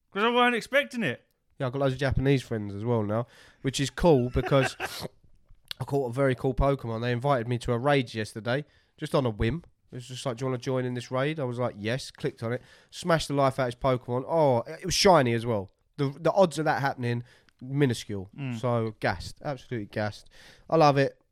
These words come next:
Speaker 2: I love it. I'm all over the Pokemon. It's the, f-, uh, we'll get into it. Um, Nerdbase just posted loads of, uh, Pokemon Go pops. Very interesting. We'll get into it anyway.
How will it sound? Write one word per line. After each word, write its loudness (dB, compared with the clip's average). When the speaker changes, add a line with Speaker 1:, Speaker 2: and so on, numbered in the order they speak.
Speaker 2:
I -6
love 0
it. 0
I'm -4
all -2
over -2
the -8
Pokemon. -4
It's -12
the, -2
f-, -6
uh, -14
we'll 4
get 2
into -4
it. -8
Um, -4
Nerdbase -8
just -18
posted -10
loads -6
of, -10
uh, -6
Pokemon -14
Go -10
pops. -14
Very -10
interesting. -14
We'll 2
get 6
into 2
it -2
anyway. 2